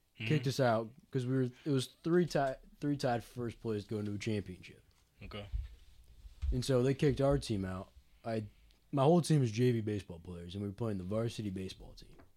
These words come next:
Speaker 2: And they kicked us out, even though we smoked the seniors.
Speaker 1: So if y'all are listening,
Speaker 2: So, I mean,
Speaker 1: you didn't deserve that.
Speaker 2: Yeah.
Speaker 1: You didn't deserve to win.
Speaker 2: We did deserve to win.
Speaker 1: The other guys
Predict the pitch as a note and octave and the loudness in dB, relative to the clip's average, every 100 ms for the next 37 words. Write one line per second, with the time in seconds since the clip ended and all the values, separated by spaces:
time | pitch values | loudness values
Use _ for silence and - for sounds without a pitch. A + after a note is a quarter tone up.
0 | _ _ _ _ A#2+ A2+ A2 G#2+ A2 F#2+ | _ _ _ _ -6 -4 -2 -4 -4 -8
1 | - - - - - - - _ - _ | -8 -12 -12 -18 -20 -20 -20 _ -20 _
2 | _ _ - _ B2+ B2+ B2+ A2+ G#2 G2 | _ _ -20 _ -4 -2 0 -2 -4 -4
3 | - B2 A2 G#2+ - G#2+ F#2+ F#2 E2 D#2+ | -6 -2 -2 -2 -8 -12 -10 -10 -12 -18
4 | - - C3+ C3+ - - - - _ _ | -20 -16 -10 -8 -10 -16 -20 -20 _ _
5 | - _ _ _ - - - - - - | -20 _ _ _ -14 -12 -20 -20 -20 -20
6 | - - - C3 C3 B2+ E3 E3 D#3+ D#3+ | -16 -14 -6 2 2 10 12 12 12 12
7 | E3 F3 E3 D#3+ D#3 D3 C#3 D#3 E3 D#3 | 10 8 8 8 6 2 12 12 12 12
8 | D3+ C#3+ B2+ G#2 F2+ E2 - - - - | 10 6 4 0 -6 -8 -10 -12 -12 -12
9 | F#2+ A#2 C3 C3 B2+ B2+ A#2 A2+ G#2+ - | -8 2 4 4 4 2 0 2 0 0
10 | - - - - - - - - - - | -8 -18 -20 -20 -20 -20 -20 -20 -20 -20
11 | _ - G#2+ G2+ F#2+ D2+ C#2+ C#2+ D2+ D2 | _ -12 -10 -8 -8 -10 -14 -16 -16 -18
12 | - - - _ - _ A2+ A#2+ G#2 F2+ | -20 -20 -20 _ -20 _ 2 2 2 -4